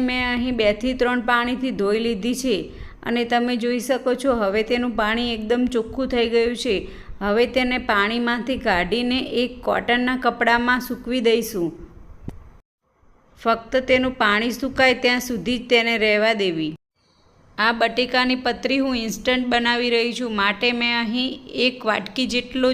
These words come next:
ચણાનો લોટ લીધો છે. અહીં મેં ઘરનો જ લોટ લીધો છે. હવે હું તેમાં એક ચમચી જેટલો અજમો હાથથી મસળીને ઉમેરીશ.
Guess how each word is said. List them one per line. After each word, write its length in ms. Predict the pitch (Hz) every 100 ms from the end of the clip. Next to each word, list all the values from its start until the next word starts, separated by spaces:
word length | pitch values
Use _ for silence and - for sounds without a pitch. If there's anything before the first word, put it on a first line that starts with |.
| 254
ચણાનો 400 | 214 220 240 240 240
લોટ 240 | 240 -
લીધો 220 | 208 185 208 214
છે. 120 | 220 170 - - - -
અહીં 220 | 220 247 262
મેં 100 | 247
ઘરનો 320 | 202 180 214 240
જ 100 | 233
લોટ 180 | 240 240 226
લીધો 240 | 190 202 208
છે. 120 | 202 160 - - - - - - - - - 208
હવે 200 | 202 240 240
હું 100 | 233 240
તેમાં 320 | 247 247 - 233
એક 120 | 226 -
ચમચી 340 | 247 233 254 220
જેટલો 300 | 233 233 233 220
અજમો 340 | 196 240 247 247 214
હાથથી 380 | 220 - - 247
મસળીને 520 | 226 214 240 247 240 240
ઉમેરીશ. 460 | 233 233 208 185